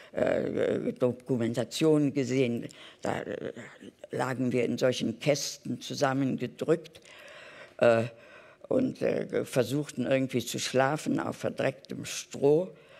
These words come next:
Aber ich, das, und das Stückchen Brot, was man bekam, das legte man sich unter den Kopf, denn man wurde sofort beklaut. Und auch die Schuhe, die man bekam, das waren sowieso schreckliche Latschen,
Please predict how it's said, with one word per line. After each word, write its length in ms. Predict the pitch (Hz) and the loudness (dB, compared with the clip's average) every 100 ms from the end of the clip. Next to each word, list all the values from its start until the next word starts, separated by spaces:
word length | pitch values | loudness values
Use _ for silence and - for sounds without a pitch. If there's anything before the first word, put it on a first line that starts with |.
| - - - - - | -20 -20 -20 -8 -2
Aber 300 | 127 131 - | 2 4 2
ich, 160 | - - - - - | -2 -10 -12 -10 -8
das, 200 | - - | -6 -4
und 160 | - 117 | -4 -4
das 80 | 113 | -4
Stückchen 500 | - 180 175 143 131 | -4 -4 0 0 0
Brot, 320 | - 156 190 | 2 2 2
was 180 | 139 139 | 0 0
man 200 | 131 131 | 0 -2
bekam, 480 | 123 - 131 135 143 - - - - | -2 -4 -2 -2 -4 -8 -20 -20 -6
das 180 | 117 - | -6 0
legte 340 | 135 143 147 | 0 0 -2
man 200 | 135 135 | 0 0
sich 200 | 123 - | -2 -2
unter 260 | 160 139 139 | 0 0 0
den 280 | 123 - - | 0 -4 0
Kopf, 360 | 143 - - - - - - - - | 0 0 -10 -16 -20 -20 -20 -18 -2
denn 180 | 156 151 | 0 4
man 240 | 160 156 | 2 4
wurde 200 | 196 214 | 2 2
sofort 440 | 220 220 220 240 | 0 -2 -2 -2
beklaut. 440 | 277 - 339 339 - - - _ _ - _ | -6 -2 0 0 -2 -10 -20 _ _ -20 _
Und 180 | 127 - | -6 -2
auch 120 | 139 | -4
die 140 | 156 | -4
Schuhe, 420 | 147 - 247 240 | -4 0 4 4
die 140 | - 139 | 4 0
man 200 | 117 120 | 0 -2
bekam, 420 | 123 - 117 - | -2 0 0 0
das 160 | 104 - | -4 -4
waren 200 | - - | -4 -4
sowieso 340 | 131 127 202 | -4 0 0
schreckliche 500 | 220 139 127 - 120 | 0 -4 -4 -4 -2
Latschen, 600 | 110 107 - - - - | 0 0 -4 -8 -10 -10